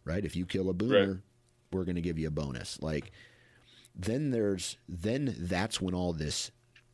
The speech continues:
Speaker 1: sneaky shit creeps in. And a guy's like, "God, I got a bait," or,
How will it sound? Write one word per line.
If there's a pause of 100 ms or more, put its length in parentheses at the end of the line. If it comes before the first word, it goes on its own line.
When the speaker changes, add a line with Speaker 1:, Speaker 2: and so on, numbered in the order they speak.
(260)
Speaker 1:
sneaky
shit
creeps
in. (340)
And
a
guy's
like,
"God,
I
got
a
bait," (280)
or,